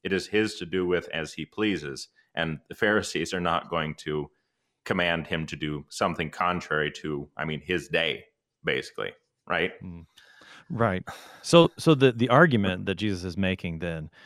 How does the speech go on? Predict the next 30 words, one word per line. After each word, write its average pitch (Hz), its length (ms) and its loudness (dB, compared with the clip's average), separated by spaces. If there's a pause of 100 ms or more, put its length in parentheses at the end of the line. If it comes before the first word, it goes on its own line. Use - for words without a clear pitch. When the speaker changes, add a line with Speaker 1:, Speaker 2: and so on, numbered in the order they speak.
(280)
Speaker 2:
is 113 140 4
that 98 180 0 (920)
the 98 400 2 (140)
priests 160 240 4
in 131 100 4
the 101 80 4
temple 123 360 0
are 101 100 2
not 120 720 4 (840)
actually 92 540 -2
breaking 92 460 -2
the 90 80 -4
Sabbath - 400 -6
day 87 160 -6
because 107 220 -2
they're 151 100 4
doing 160 240 4 (100)
this 147 260 2
at 120 160 -2
God's 117 280 0
command 117 280 -4
and 147 140 2
because 147 300 2
of 113 100 -2
the 120 120 -2
importance 113 440 0
of 101 80 -6
the 98 80 -6
temple 107 440 -2
itself - 600 -8